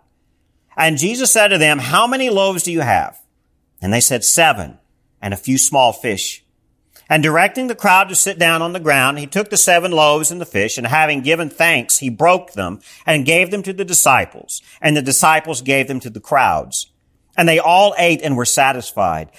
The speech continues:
And they took up seven baskets full of broken pieces left over. Verse thirty-eight. Those who ate were four thousand men, besides women and children.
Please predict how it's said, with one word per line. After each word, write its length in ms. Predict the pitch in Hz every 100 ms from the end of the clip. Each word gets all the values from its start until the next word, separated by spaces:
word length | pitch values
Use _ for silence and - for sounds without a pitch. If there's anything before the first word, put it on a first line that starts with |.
| -
And 160 | 165 160
they 100 | 160
took 380 | - 214 233 -
up 200 | 160 139
seven 380 | - 175 196 165
baskets 520 | 165 156 - 156 -
full 240 | 151 147
of 120 | 131
broken 400 | 110 143 151 127
pieces 440 | - 160 151 135 110
left 320 | 123 127 -
over. 520 | 131 151 127 80 - _ _
Verse 220 | 120 120
thirty-eight. 580 | - 120 117 110 101 _ _ _ _ _ _ _ _ -
Those 460 | 131 190 285 277
who 220 | 247 269 254 -
ate 460 | 165 139 143 - - _
were 240 | 165 156 151
four 340 | - 175 220
thousand 480 | 202 180 175 165 156
men, 300 | 147 139 139
besides 520 | 139 - 165 196 160
women 300 | 165 160 156
and 140 | 147
children. 600 | 139 170 175 131 117 117